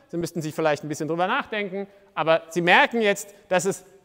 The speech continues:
vergleichsweise einfach ist, hier rechts hinter diesem vertikalen Strich eine Antwort, ein-, eine Aussage hinzuschreiben und zu sagen, "So definiere ich diese Sprache."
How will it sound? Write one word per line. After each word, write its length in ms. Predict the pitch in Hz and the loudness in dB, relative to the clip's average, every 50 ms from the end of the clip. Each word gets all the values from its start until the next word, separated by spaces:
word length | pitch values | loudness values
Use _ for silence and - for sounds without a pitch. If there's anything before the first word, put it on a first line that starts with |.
| _ _ _ | _ _ _
vergleichsweise 760 | - 185 160 175 196 262 330 - - - 233 214 175 190 185 | -8 -6 -4 -2 0 0 0 -2 -2 -2 -2 -2 0 -2 -2
einfach 400 | 196 190 226 285 269 - 240 208 | -2 -2 -2 -2 -2 -2 -4 -4
ist, 160 | - 208 - | -4 -8 -6
hier 220 | - 190 185 165 165 | -4 -2 -2 -2 0
rechts 300 | 196 247 247 - - - | -2 -2 -4 -6 -8 -8
hinter 200 | 202 220 214 190 | -6 -6 -4 -6
diesem 200 | 185 156 165 151 | -6 -6 -2 0
vertikalen 500 | 175 180 - 180 - 170 165 160 156 - | 0 0 -2 -4 -2 0 0 0 0 -2
Strich 440 | - - 160 202 254 - - - - _ _ _ _ | -4 -4 -2 -2 -2 -4 -10 -18 -20 _ _ _ _
eine 220 | - 156 165 165 170 | -6 -6 -4 -4 -4
Antwort, 400 | 170 208 269 240 - 226 - - | -4 -4 -4 -2 -4 -4 -2 -2
ein-, 140 | 175 175 | -2 -2
eine 220 | - 175 165 - - | 0 0 0 2 4
Aussage 420 | 220 302 285 - 196 165 151 151 | 4 4 4 4 2 2 2 2
hinzuschreiben 680 | 139 147 143 - 143 131 - 147 135 139 151 220 285 269 - - - - - _ _ _ _ _ _ _ _ _ _ | 0 -2 -4 -6 -8 -4 0 2 2 2 0 -2 -8 -12 -16 -20 -20 -20 -20 _ _ _ _ _ _ _ _ _ _
und 120 | - 151 | -10 -8
zu 80 | - 160 | -8 -2
sagen, 220 | - 180 170 165 | 2 2 2 2
"So 160 | 147 - 233 240 | 2 2 2 4
definiere 360 | 233 202 202 196 190 214 208 | 4 2 2 0 0 0 0
ich 40 | 190 | 0
diese 220 | - 165 156 151 | -2 -6 -6 -8
Sprache." 500 | - - 170 180 208 180 156 135 202 - | -4 0 0 0 2 0 -2 -4 -6 -8